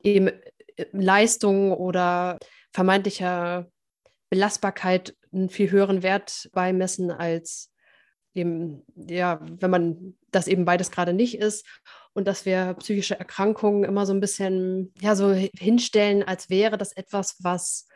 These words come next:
ein Zeichen von Schwäche ist und etwas, das Menschen bekommen, die nicht stark genug sind.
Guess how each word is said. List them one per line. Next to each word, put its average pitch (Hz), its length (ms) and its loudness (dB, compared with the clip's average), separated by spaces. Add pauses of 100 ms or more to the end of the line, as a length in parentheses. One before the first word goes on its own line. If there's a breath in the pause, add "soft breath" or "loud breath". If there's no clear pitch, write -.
(1200 soft breath)
ein 185 60 -8
Zeichen 196 360 0
von 190 160 -2
Schwäche 190 420 -2
ist 175 400 -4
und 170 600 -4
etwas, - 640 -8
das - 320 -6
Menschen 185 400 0
bekommen, 180 560 -2
die 175 300 -6
nicht 185 240 -2
stark 185 360 0
genug 180 320 -2
sind. 180 640 -2